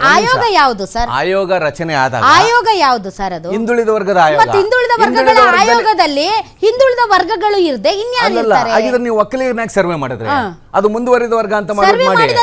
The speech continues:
Speaker 1: ತಕ್ಷಣ ಅವರು ತಮ್ಮ
Speaker 2: ಹಾಗಲ್ಲ,
Speaker 1: ಜಾತಿಯನ್ನೇ
Speaker 2: ನೀವ್ಯಾರು?
Speaker 1: ವೈಭವೀಕರಿಸ್ತಾರೆ
Speaker 2: ನಾನ್
Speaker 1: ಅಂತ
Speaker 2: ಕೇಳೋದು,
Speaker 1: ಹೇಗೆ ಹೇಳ್ತೀರಿ?
Speaker 2: ನಿಮ್ಮ ಈಗ ಹಿಂದುಳಿದ ವರ್ಗಕ್ಕೂ ಒಕ್ಕಲಿಗರಿಗೂ
Speaker 1: ಹ್ಮ್.
Speaker 2: ಸಂಬಂಧ ಇಲ್ಲ ಅಂದ್ಮೇಲೆ
Speaker 1: ಹ್ಮ್.
Speaker 2: ಒಕ್ಕಲಿಗರನ್ನ ಸರ್ವೆ ಮಾಡಕ್ ನೀವ್ಯಾರು? ಸರ್ಕಾರದ ಇನ್ನೊಂದು ಇಲಾಖೆಯಿಂದ ಮಾಡಿಸಿ.
Speaker 1: ಹ್ಮ್.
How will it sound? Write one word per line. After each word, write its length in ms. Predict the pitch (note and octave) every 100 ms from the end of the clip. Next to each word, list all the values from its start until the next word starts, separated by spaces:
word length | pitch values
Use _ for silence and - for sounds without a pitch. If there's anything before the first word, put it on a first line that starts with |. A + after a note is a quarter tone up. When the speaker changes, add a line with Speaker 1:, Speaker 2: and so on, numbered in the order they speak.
| A#4
Speaker 1:
ತಕ್ಷಣ 340 | G4 - A#4 A#4
ಅವರು 280 | G#4+ A4 A4+
ತಮ್ಮ 240 | - F#4
Speaker 2:
ಹಾಗಲ್ಲ, 180 | A4+ A4
Speaker 1:
ಜಾತಿಯನ್ನೇ 420 | - - E3 A#3+
Speaker 2:
ನೀವ್ಯಾರು? 360 | A#3 A3+ G#3+ G3+
Speaker 1:
ವೈಭವೀಕರಿಸ್ತಾರೆ 840 | D3 D4 F#4+ G#4+ G#4+ G4+ G4+ D4+
Speaker 2:
ನಾನ್ 80 | F#4+
Speaker 1:
ಅಂತ 100 | G4+
Speaker 2:
ಕೇಳೋದು, 320 | G#4 - F#4
Speaker 1:
ಹೇಗೆ 120 | F4
ಹೇಳ್ತೀರಿ? 260 | C#4+ - -
Speaker 2:
ನಿಮ್ಮ 380 | D3+ E3 E3+ - - -
ಈಗ 220 | C3 C3+ D3
ಹಿಂದುಳಿದ 420 | D3+ D3 F3 F#3
ವರ್ಗಕ್ಕೂ 440 | E3+ D#3+ D3+ F3+
ಒಕ್ಕಲಿಗರಿಗೂ 460 | F#3 C#3+ D#3+ D3+ E3+
Speaker 1:
ಹ್ಮ್. 100 | D#3
Speaker 2:
ಸಂಬಂಧ 300 | C#3 D#3+ D3+
ಇಲ್ಲ 160 | C#3
ಅಂದ್ಮೇಲೆ 300 | A#2 G#2 C3+
Speaker 1:
ಹ್ಮ್. 480 | C3 E3+ - - C#3+
Speaker 2:
ಒಕ್ಕಲಿಗರನ್ನ 580 | F3+ - B3+ A3+ G3+ G3
ಸರ್ವೆ 260 | - F3 G3
ಮಾಡಕ್ 300 | F3 F3+ D#3+
ನೀವ್ಯಾರು? 500 | F#3+ D#3+ C#3+ D3+ - -
ಸರ್ಕಾರದ 360 | G3 G3 A#3 G3+
ಇನ್ನೊಂದು 300 | G#3+ A3+ G#3
ಇಲಾಖೆಯಿಂದ 400 | G3+ F#3+ F3 C#3+
ಮಾಡಿಸಿ. 320 | A#2+ A2 F#3+
Speaker 1:
ಹ್ಮ್. 440 | G3 - C#4+ G#3+